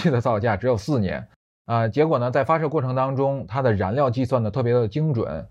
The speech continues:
发上去之后呢，发现燃料都省了，所以呢，给，又重新调整了它的运行时间，持续到二十年。那在未来的十年当中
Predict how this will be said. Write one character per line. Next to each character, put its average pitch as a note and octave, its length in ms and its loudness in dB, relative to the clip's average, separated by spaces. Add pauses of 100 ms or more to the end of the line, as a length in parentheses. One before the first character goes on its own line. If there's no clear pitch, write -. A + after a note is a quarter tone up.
发 D3 160 2
上 C3+ 120 0
去 A#2+ 80 2
之 C3 140 0
后 B2+ 160 2
呢， G2+ 100 0
发 C3 160 2
现 A2 260 0
燃 G2+ 140 2
料 C3 140 0
都 B2+ 180 2
省 G2+ 240 -2
了， D#2+ 260 0 (300)
所 C#3 160 2
以 C#3 80 4
呢， G#2+ 240 0
给， - 160 -8
又 C3+ 240 2
重 A2+ 180 -2
新 C#3 140 0
调 G#2 220 2
整 A2+ 120 0
了 E2 120 -4
它 G#2 180 2
的 G#2 100 2
运 A2+ 140 2
行 G#2 140 4
时 G2 180 -2
间， G2+ 220 0 (240)
持 A#2 160 -2
续 C#3 100 0
到 B2+ 100 4
二 D3 200 2
十 F#2+ 100 -4
年。 C2+ 320 -6
那 C3 160 -2
在 C#3 160 0
未 E3+ 240 0
来 F#2 200 -2
的 G2+ 120 -2
十 G#2 240 -4
年 A2 240 2
当 G2 240 2
中 G2 240 0